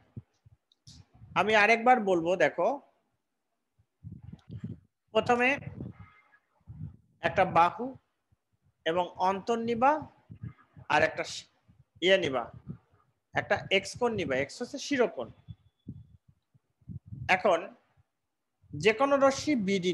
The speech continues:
নেই, বিডি থেকে অন্তর ডি এর সমান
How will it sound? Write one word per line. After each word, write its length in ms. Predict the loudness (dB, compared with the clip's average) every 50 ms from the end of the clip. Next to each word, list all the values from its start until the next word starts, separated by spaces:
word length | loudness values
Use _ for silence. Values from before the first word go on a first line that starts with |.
| 0 0
নেই, 140 | 0 0 -2 -6 -8 -14 -20 -20 _ _ _ -20 -20 _ _ _ _ -20 -20 -20 -20 _ -20 _ _ _ _ _
বিডি 400 | -16 -4 0 2 2 4 4 4 4 4
থেকে 280 | 2 2 2 4 4 6 6 4 2 -4 -8 -4 -2 -2
অন্তর 280 | -2 -2 0 0 0 0 2 0
ডি 100 | 0 6 6 6
এর 80 | 6 6 2
সমান 240 | 0 0 0 0 0